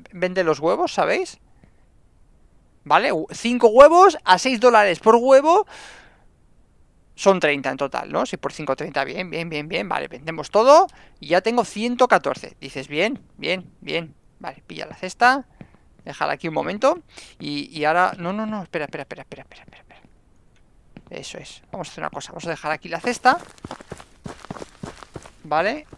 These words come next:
Eh, tal que ahí. Y pilla esto. Ahí no se puede meter. Vale. Y estos trozos de carne que me imagino. Escucha, esta carne tiene que ser cara, ¿eh? Carne de, de venado tiene que ser cara por lo menos.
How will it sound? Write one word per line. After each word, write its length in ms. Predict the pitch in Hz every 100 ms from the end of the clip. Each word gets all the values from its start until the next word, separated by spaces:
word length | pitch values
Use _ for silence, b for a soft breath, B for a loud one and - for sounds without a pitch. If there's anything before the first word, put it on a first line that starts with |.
| -
Eh, 880 | 156 147 147 160 165 156 147 143 143
tal 220 | 170 165
que 440 | - 147 147 147 147
ahí. 320 | 190 269 - _
Y 300 | - 190 226 - - - _ _ _
pilla 260 | 175 165 165
esto. 460 | 208 - 247 302 - _
Ahí 180 | - 156
no 120 | 151
se 120 | -
puede 360 | 156 165 156 151
meter. 320 | 175 220 226
Vale. 220 | 151 - -
Y 200 | 160 151
estos 260 | 165 208 180
trozos 320 | 202 202 190
de 100 | 202
carne 280 | 214 226 262
que 100 | 196
me 60 |
imagino. 340 | 135 - 185 202
Escucha, 480 | - 214 - 170 185
esta 220 | - 147
carne 240 | 180 208
tiene 220 | 220 233
que 100 | 196
ser 240 | 156 147 -
cara, 240 | 202 196 151
¿eh? 280 | 156 226 339 b b b b
Carne 300 | - 151 180
de, 160 | 185 175
de 180 | 170 180
venado 480 | 180 185 226 285
tiene 280 | 226 202 208
que 80 | 202
ser 240 | - 202
cara 240 | 190 240 277
por 180 | 240 170
lo 140 | 147
menos. 320 | 160 135 -